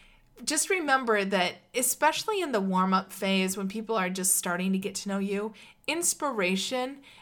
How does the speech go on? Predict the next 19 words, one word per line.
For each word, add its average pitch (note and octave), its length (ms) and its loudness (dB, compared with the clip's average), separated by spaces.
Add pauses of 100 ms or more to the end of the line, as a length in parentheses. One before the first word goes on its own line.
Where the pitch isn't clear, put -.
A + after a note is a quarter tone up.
(140)
and, A#3 380 0
and A3 240 -2
true D4 460 -2
authentic G3 640 -4
stories F#3 720 -6 (440)
go A3+ 300 2
so A3 520 2
much G3+ 300 0
further G3+ 720 -2
than F3+ 680 -2
step-by-step F3+ 760 -2
how-tos D#3+ 880 -4
or, D#3 560 0 (180)
um, D#3 500 -8
you E3+ 100 -8
know, D3+ 100 -8
really F3 300 -2
dense E3+ 460 -4
information. F3 920 -14